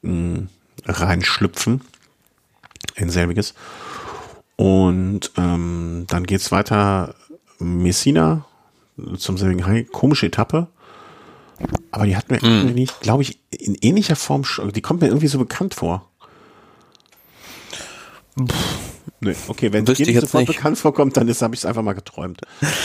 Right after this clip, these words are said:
Speaker 1: Ne? Also komm, also einfach eine Etappe mit in der Mitte ein Berg und dann fahren wir hin und fahren wir, fahren wir wieder weg. <laughs>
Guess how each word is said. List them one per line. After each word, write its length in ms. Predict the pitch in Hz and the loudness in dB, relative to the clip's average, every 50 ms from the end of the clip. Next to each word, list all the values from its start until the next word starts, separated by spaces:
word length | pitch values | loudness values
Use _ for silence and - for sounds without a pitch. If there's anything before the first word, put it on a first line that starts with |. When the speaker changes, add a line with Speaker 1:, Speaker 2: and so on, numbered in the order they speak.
| - - | -4 -2
Speaker 1:
Ne? 120 | 104 120 - - - - - - - - | -2 -4 -4 -4 -8 -10 -10 -12 -8 -2
Also 180 | - 110 113 113 | 0 2 2 2
komm, 300 | - - 131 127 104 90 - | 2 2 0 0 0 -2 -4
also 240 | - 101 110 - - | -4 -2 -2 -2 -2
einfach 180 | - 107 - | -2 0 0
eine 140 | 123 117 104 82 | 0 0 0 -2
Etappe 300 | 90 - 110 - 131 117 | -2 -4 -2 -2 0 0
mit 180 | 110 110 - - - | -2 -2 -4 -4 -2
in 80 | 104 | 2
der 100 | 101 101 | 2 4
Mitte 160 | 101 131 - 156 | 2 2 2 2
ein 100 | 123 101 | 2 4
Berg 320 | 101 92 110 143 151 - | 4 4 2 2 0 -2
und 100 | - - | -6 -4
dann 100 | 107 101 | -2 -2
fahren 220 | 104 - 131 127 123 | -2 0 0 2 4
wir 60 | 117 | 4
hin 200 | 104 113 139 170 | 4 4 2 0
und 120 | 147 131 | -2 -2
fahren 340 | 120 143 135 135 131 131 127 101 | 0 2 2 4 4 2 2 0
wir, 60 | 107 | -2
fahren 180 | - 131 131 | 0 0 2
wir 60 | 123 117 | 4 4
wieder 140 | 113 107 | 4 4
weg. 220 | 90 67 65 - - | 2 0 -4 -8 -16
<laughs> 40 | _ | _